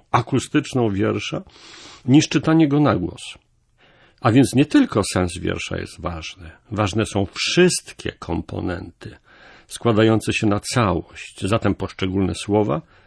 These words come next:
wyrażenia, frazy, strofy. Jeżeli wiersz jest stroficzny, naturalnie. W końcu brzmienie czy zestrojenie całości, w tym naturalnie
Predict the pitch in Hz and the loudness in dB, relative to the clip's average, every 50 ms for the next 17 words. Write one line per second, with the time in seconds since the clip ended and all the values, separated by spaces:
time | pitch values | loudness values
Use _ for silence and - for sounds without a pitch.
0 | _ _ - 90 98 92 87 87 80 85 98 107 120 131 135 139 - _ _ _ | _ _ -4 -2 -2 0 -2 -2 -2 -2 0 0 2 0 -2 -4 -6 _ _ _
1 | _ _ _ - - 90 101 101 95 92 90 98 104 117 - _ _ _ _ - | _ _ _ -10 -4 0 0 0 0 0 -2 -4 -6 -6 -8 _ _ _ _ -12
2 | - - - 104 98 90 85 - - 90 - - - _ _ _ _ _ _ _ | -12 -4 0 0 0 0 0 -4 -10 -14 -14 -14 -18 _ _ _ _ _ _ _
3 | - 92 80 87 92 87 90 90 92 95 90 - - 98 90 - - - - 123 | -8 -6 -4 -4 -4 -6 -4 -4 -4 -4 -4 -4 -6 -8 -8 -8 -8 -6 -6 -4
4 | - 180 - - - 87 82 82 - - - 92 82 - - 95 - - - - | -4 -6 -6 -6 -8 -8 -8 -8 -10 -12 -14 -14 -14 -14 -16 -18 -20 -20 -20 -20
5 | - - - - - - 135 143 131 - 147 123 104 98 107 123 147 151 147 147 | -20 -20 -20 -6 2 4 4 4 4 4 0 0 2 4 4 6 6 6 6 6
6 | 151 - - 110 92 104 - - - 101 113 127 131 127 113 104 - - 98 90 | 4 2 0 -2 -2 -2 -4 -2 -2 0 2 2 2 2 0 0 0 -2 -2 0
7 | 95 123 123 - - - - 127 117 - - - _ _ - - - 110 107 107 | 2 0 0 -2 -6 -6 -6 -6 -6 -6 -10 -18 _ _ -20 -4 0 2 4 4
8 | 107 107 - - _ _ _ _ _ - - - 98 90 - 98 95 95 92 90 | 2 0 -4 -10 _ _ _ _ _ -18 -6 -6 -6 -4 -2 0 0 0 0 -2
9 | 90 90 90 85 | -2 -4 -6 -8